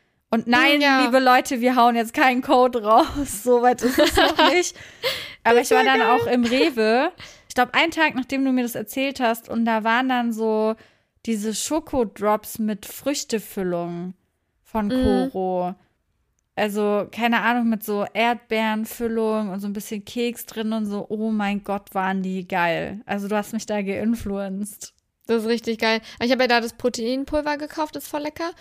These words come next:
Speaker 2: Und dieses, äh, Pistazienmus.
Speaker 1: Boah, das ist auch geil.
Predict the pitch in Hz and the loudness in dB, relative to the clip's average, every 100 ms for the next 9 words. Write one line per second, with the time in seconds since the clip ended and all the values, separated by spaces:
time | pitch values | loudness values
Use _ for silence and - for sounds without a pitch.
0 | - _ - 269 294 320 - - _ _ | -20 _ -2 2 2 0 -4 -8 _ _
1 | - 262 262 233 240 240 240 240 - - | -8 -4 -4 -2 0 2 0 -2 -6 -8
2 | 220 240 - 247 247 - 220 214 214 214 | -6 -8 -8 -8 -8 -6 -8 -6 -4 -6
3 | 214 - _ _ _ _ _ 208 180 202 | -8 -12 _ _ _ _ _ -6 -4 -6
4 | - - 175 196 - - 165 165 160 | -10 -8 -8 -8 -8 -6 -4 -4 -6